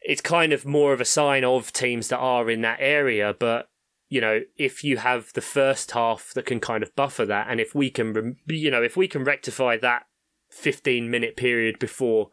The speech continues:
the end of the first half, more than, more than the end, that kind of gives you the buffer then that you're kind of, you're two nil up going into the last five minutes, as opposed to a one nil, a hanging on or battling back from, from one nil down,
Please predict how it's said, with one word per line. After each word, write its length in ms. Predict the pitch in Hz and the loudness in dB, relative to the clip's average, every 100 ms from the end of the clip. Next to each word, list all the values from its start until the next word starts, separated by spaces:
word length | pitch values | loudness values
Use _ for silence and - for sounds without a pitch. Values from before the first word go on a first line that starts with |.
| _ _ | _ _
the 80 | 127 | -2
end 120 | 113 | -2
of 60 | 104 | -2
the 60 | |
first 400 | 101 139 139 - | -2 2 2 0
half, 380 | - 95 101 - - | -4 -4 -4 -6 -4
more 180 | 120 | -2
than, 300 | 110 110 110 - - | 0 -2 -2 -6 -2
more 260 | 143 139 | 2 4
than 160 | 120 110 | 2 2
the 120 | 123 | 2
end, 440 | 165 98 101 107 - - _ - | 2 -2 -8 -12 -14 -20 _ -2
that 160 | 143 | -2
kind 220 | - 139 120 | 0 -2 -2
of 80 | 107 | -2
gives 200 | 123 110 | -2 -2
you 80 | |
the 100 | 107 | -2
buffer 340 | 104 127 - 113 | 0 -2 0 0
then 360 | 107 101 98 - - _ - | 0 -2 -4 -12 -20 _ -10
that 80 | |
you're 160 | 117 107 | -2 -2
kind 280 | - 113 107 | 0 -2 -2
of, 100 | - | -2
you're 140 | 113 | -2
two 280 | - - 139 | 0 0 2
nil 220 | 120 104 | 2 2
up 160 | 113 - | 0 -2
going 240 | 113 107 | -2 0
into 220 | 107 101 | -2 -2
the 80 | 107 | -2
last 260 | 107 104 - | -2 -2 -2
five 240 | 104 98 | -2 -2
minutes, 240 | 107 113 - | -2 -2 -2
as 140 | 107 | -2
opposed 360 | 104 110 107 - | -2 -2 -2 -2
to 220 | 107 98 - - - - | -2 -4 -12 -20 -14 -6
a 80 | |
one 340 | 101 117 113 110 | -2 0 0 0
nil, 400 | 107 107 107 110 | 0 2 2 0
a 60 | |
hanging 360 | 101 117 110 107 | 0 -2 -2 -2
on 300 | 107 107 107 | 0 0 0
or 240 | 104 107 - | 0 -2 -2
battling 360 | 117 117 110 107 | -4 -2 -4 -4
back 200 | 110 - | -6 -4
from, 300 | 120 110 104 - _ _ _ _ | -4 -4 -8 -12 _ _ _ _
from 220 | - 117 110 | -8 -4 -2
one 200 | 120 117 | -2 -2
nil 160 | 117 | -4
down, 400 | 113 117 101 95 | 0 0 0 -6